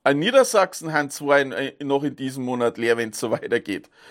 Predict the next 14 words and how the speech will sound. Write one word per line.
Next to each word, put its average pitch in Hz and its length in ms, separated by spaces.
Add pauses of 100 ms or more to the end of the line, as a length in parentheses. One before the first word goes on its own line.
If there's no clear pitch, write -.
(360)
Vierundzwanzig 208 920
Tage 156 300
Jemgum. 180 880 (720)
Jemgum. 156 680 (1300)
Von 175 260
Seefe, 226 440
das 170 120
sind 175 200
sogar 180 240
unsere 175 280
eigenen 226 460
Freunde. 151 580
Seefe 220 380
Storage, 170 600